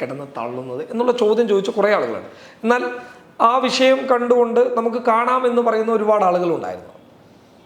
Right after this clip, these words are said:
അപ്പൊ ഇന്ന് എന്താ സംഭവിച്ചത്? ഇന്ന് സംഭവിച്ചത് എന്താണെന്ന് വെച്ച് കഴിഞ്ഞാൽ അമേരിക്കൻ സിറ്റിസൺസ് ആയിട്ടുള്ള അല്ലെങ്കിൽ അമേരിക്കൻ പൗരന്മാരായിട്ടുള്ള രണ്ടുപേരെ, ഒരു അമ്മയെയും ഒരു മകളെയും ഹമാസ് വിട്ടുകൊടുക്കുന്നു.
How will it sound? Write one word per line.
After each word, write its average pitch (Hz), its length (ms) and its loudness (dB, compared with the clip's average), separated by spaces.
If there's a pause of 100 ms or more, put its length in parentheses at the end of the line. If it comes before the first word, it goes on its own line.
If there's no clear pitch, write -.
(160)
അപ്പൊ 302 120 2
ഇന്ന് 302 240 4
എന്താ 262 200 2
സംഭവിച്ചത്? 151 680 -8 (500)
ഇന്ന് 262 300 0
സംഭവിച്ചത് 180 580 0
എന്താണെന്ന് 117 320 -6
വെച്ച് 117 140 -14
കഴിഞ്ഞാൽ 117 240 -14 (760)
അമേരിക്കൻ 285 440 2
സിറ്റിസൺസ് 170 360 -2
ആയിട്ടുള്ള 120 360 -6
അല്ലെങ്കിൽ 175 400 -4
അമേരിക്കൻ 190 480 0
പൗരന്മാരായിട്ടുള്ള 160 920 -2
രണ്ടുപേരെ, 196 680 0 (480)
ഒരു 269 120 4
അമ്മയെയും 226 840 0 (160)
ഒരു 208 140 2
മകളെയും 170 880 0 (500)
ഹമാസ് 220 680 -2
വിട്ടുകൊടുക്കുന്നു. 165 600 -4